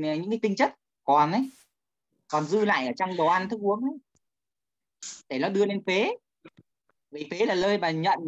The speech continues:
tất cả đồ ăn, thức uống thì nó mới phân, phân bổ đi mà. Thì là tiểu trường thì nó lại nhận cái,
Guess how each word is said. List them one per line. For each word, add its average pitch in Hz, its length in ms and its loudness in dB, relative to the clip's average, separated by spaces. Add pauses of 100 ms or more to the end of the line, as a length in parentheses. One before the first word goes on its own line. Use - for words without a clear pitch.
(120)
tất 247 120 -2
cả 131 140 0
đồ 147 80 0
ăn, 180 80 0
thức 208 120 -6
uống 185 160 -2
thì 208 80 -4
nó 185 100 -4
mới 196 200 -2
phân, 190 340 -6
phân 190 140 -6
bổ 131 160 2
đi 160 120 -2
mà. 160 200 -2 (340)
Thì 151 80 -6
là 160 200 -2
tiểu 143 220 2
trường 151 200 2
thì 156 280 -2
nó 175 140 -2
lại 151 220 -4
nhận 156 300 -2
cái, 208 100 -6